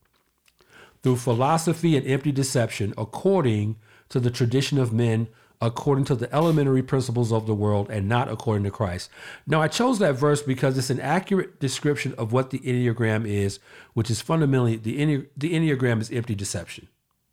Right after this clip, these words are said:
That, that's what it is. The Enneagram, if you wanna boil it down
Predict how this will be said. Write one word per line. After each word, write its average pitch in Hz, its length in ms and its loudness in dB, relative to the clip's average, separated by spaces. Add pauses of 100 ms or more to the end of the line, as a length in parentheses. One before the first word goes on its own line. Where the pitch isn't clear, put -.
(440)
That, 143 180 -4
that's 143 220 -2
what 120 100 4
it 104 80 -2
is. 92 200 -4 (240)
The - 100 -8
Enneagram, 139 580 2
if 120 100 -2
you 151 80 0
wanna 147 160 2
boil 127 320 2
it 123 120 -4
down 123 340 0